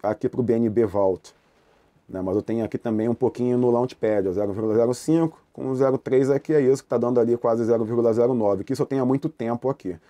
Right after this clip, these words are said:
E eu tinha, né, outro aqui em Liquid Swap,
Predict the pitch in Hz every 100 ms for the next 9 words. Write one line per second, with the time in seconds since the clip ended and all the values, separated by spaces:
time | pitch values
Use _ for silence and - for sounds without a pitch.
0 | _ _ - 170 170 160 127 135 143 -
1 | - 107 110 113 - _ _ - 135 131
2 | 127 117 117 113 131 139 - 123 120